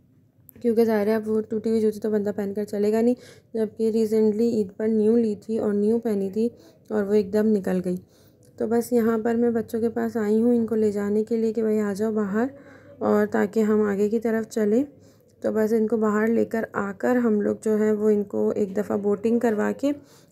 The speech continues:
ऊपर की तरफ जाएंगे। वहाँ पे भी मैंने हल्का सा क्लिप बना लिया था, क्योंकि लोग बहुत ज़्यादा थे तो इसलिए मैंने ज़्यादा शूट नहीं किया था।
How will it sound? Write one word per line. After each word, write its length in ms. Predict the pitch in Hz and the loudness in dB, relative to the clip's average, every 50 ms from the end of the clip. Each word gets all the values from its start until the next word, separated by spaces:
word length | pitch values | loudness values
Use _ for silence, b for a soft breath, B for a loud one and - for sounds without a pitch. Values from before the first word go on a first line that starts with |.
| B | B
ऊपर 280 | - 226 214 - 262 254 | -12 -8 -4 -2 -2 -2
की 100 | 247 269 | 0 0
तरफ 260 | 262 269 262 269 254 240 | 2 4 4 4 2 4
जाएंगे। 360 | 220 247 240 233 240 240 254 | 4 4 6 6 4 4 4
वहाँ 240 | 262 254 240 226 226 | 4 2 2 2 0
पे 120 | 220 240 | -2 -2
भी 80 | 233 247 | 0 0
मैंने 260 | 240 247 240 240 240 | 2 2 4 4 2
हल्का 480 | 240 226 226 226 233 233 240 233 254 240 | 2 2 0 0 0 0 0 -2 -2 -4
सा 140 | - 254 247 | -2 -4 -2
क्लिप 200 | 247 240 240 226 | -2 -2 -2 -2
बना 260 | 214 220 214 208 202 | -2 -4 -4 -2 -2
लिया 160 | 208 214 214 | -4 -4 -4
था, 80 | 226 247 | -2 -4
क्योंकि 240 | 254 254 247 254 | -4 -4 -4 -4
लोग 260 | 240 226 214 220 214 208 | -4 -2 -2 -4 -4 -4
बहुत 180 | 233 226 220 | -4 -6 -4
ज़्यादा 300 | 220 214 208 202 208 220 | -4 -4 -6 -4 -4 -4
थे 100 | 214 233 | -4 -4
तो 120 | 220 247 240 | -4 -4 -4
इसलिए 220 | 233 - 240 226 | -4 -4 -4 -4
मैंने 200 | 226 226 233 233 | -2 -2 -2 0
ज़्यादा 320 | 226 214 202 185 196 208 | 0 -2 -4 -2 -2 -4
शूट 280 | 214 214 - 220 214 214 | -4 -2 -4 -4 -2 -2
नहीं 160 | 214 208 208 208 | -2 -2 -2 -2
किया 160 | - 226 208 | -2 -4 -4
था। 260 | 202 - 262 269 B | -4 -4 -6 -6 B